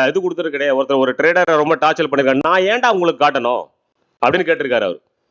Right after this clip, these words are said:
"நீங்கெல்லாம் ஒர்த்தாடா?" அப்படின்னு கேட்டிருக்காரு. "உங்களுக்கு வேணும்னா நீங்க ப்ராஃபிட்டபிள் பண்ணி நீங்க காட்டுங்கடான்னு" இருக்காரு. இதை விட செருப்படிக்கக்கூடிய விஷயங்கள் எதுவுமே கிடையாது. ஓகே,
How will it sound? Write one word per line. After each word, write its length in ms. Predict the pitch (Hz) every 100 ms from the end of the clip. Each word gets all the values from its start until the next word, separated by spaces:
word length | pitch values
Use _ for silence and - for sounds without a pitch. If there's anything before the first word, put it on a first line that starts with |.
| _ _ _ _ _ -
"நீங்கெல்லாம் 500 | 151 175 214 214 180
ஒர்த்தாடா?" 560 | 175 196 156 147 110 - _
அப்படின்னு 380 | - 123 139 175
கேட்டிருக்காரு. 400 | 151 139 113 92 - _ _ _ _ _ _ _ _ _ -
"உங்களுக்கு 300 | 160 160 190
வேணும்னா 640 | 240 220 214 160 165 160
நீங்க 200 | 165 185
ப்ராஃபிட்டபிள் 400 | 151 208 202 185
பண்ணி 220 | 165 175
நீங்க 240 | 156 214
காட்டுங்கடான்னு" 600 | 175 160 147 131 127 147
இருக்காரு. 220 | 113 95 - -
இதை 220 | 139 160
விட 120 | 202
செருப்படிக்கக்கூடிய 800 | 165 170 175 147 139 120 131 143
விஷயங்கள் 380 | 123 - 131 113
எதுவுமே 200 | 113 113
கிடையாது. 280 | 92 80 _ _ - _ _ _ _ _ _ _ 101
ஓகே, 300 | 127 180